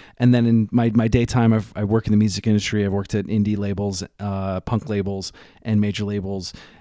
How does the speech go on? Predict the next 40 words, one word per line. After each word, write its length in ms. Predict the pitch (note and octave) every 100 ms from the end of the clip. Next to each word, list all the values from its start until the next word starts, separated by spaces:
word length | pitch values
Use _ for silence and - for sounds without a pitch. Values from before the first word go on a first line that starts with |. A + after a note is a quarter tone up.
| -
And, 640 | G#2 G2 F#2+ F#2+ F#2 F2+
uh, 240 | G2 F2+ F2 - _ _ _ -
so 260 | - G2+ -
that's, 240 | G#2 -
that 220 | - A2+
is 160 | A2 G2+
the, 320 | G#2 F#2 F#2+
uh, 220 | F2+ F2+ F#2
that 160 | C3 C3+
is 80 | B2
the 100 | A2
day 220 | A#2+ A2+
job. 420 | G2+ F2 E2 - - -
But, 280 | G#2+ - A2
uh, 240 | F#2+ F#2 F#2 - -
when 120 | G#2+
I'm 280 | G2+ G2 F#2+
home 480 | - C#3 C3 B2+ C3
and, 220 | G#2 F#2+ - - - -
um, 340 | G#2 F#2+ F#2+
working, 420 | G#2+ G#2+ G#2+ G2+
it's 360 | F#2 - - -
the 120 | F#2+
podcast, 680 | - G#2+ - G#2+ F#2+ F#2+ -
it's 160 | -
the 100 | - -
book, 460 | G#2+ G2 - - - - _ _
and, 560 | G#2+ F#2+ F#2 F2+ F2+ F2
um, 320 | F2+ F2 F2 _ -
answering, 680 | G#2+ F#2 A2 G#2 F#2+ F#2+ F#2 - _ _
uh, 340 | G2+ F#2+ F2+ F2
angry 340 | A2 A2+ G#2 G#2
emails 460 | G#2+ G2+ F#2+ F#2 F2+
about 260 | F#2+ F#2
is 180 | F#2+ F#2
this 120 | F#2
band 260 | - F#2+ F2
emo 280 | F#2 F2 E2+
dot 180 | F2
com. 340 | - F2 E2